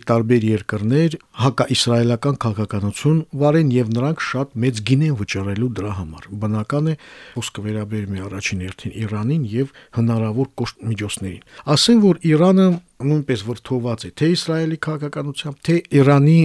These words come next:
նկատմամբ Ադրբեջանի քաղաքականությունից, և Իրան-Ադրբեջան այս հակամարտությունը էլ ավելի է սրվել, լարվել, երբ որ Ադրբեջանի արտգործնախարարը այցել է Իսրայել։ Այսպես, մի քանի շատ կոշտ, կարելի ասել,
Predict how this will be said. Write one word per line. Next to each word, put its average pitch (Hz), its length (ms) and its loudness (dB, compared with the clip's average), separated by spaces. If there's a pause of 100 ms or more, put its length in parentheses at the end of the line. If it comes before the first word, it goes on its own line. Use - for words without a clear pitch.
նկատմամբ 127 500 0
Ադրբեջանի 131 840 6 (260)
քաղաքականությունից, 98 880 -12
և 117 80 -2 (220)
Իրան-Ադրբեջան 120 1040 0 (560)
այս 123 260 0 (300)
հակամարտությունը 123 840 -2 (120)
էլ 175 160 6
ավելի 110 400 -2
է - 80 -10
սրվել, 117 720 2
լարվել, 117 600 2 (520)
երբ 143 300 4
որ 165 160 2 (180)
Ադրբեջանի 117 640 -2 (240)
արտգործնախարարը 110 680 -6 (100)
այցել 123 260 -6
է 120 140 -4
Իսրայել։ - 400 -10 (100)
Այսպես, 208 300 0 (100)
մի 160 120 6 (120)
քանի 123 300 4 (260)
շատ - 220 -2 (100)
կոշտ, - 380 2 (100)
կարելի 127 240 0
ասել, - 180 -8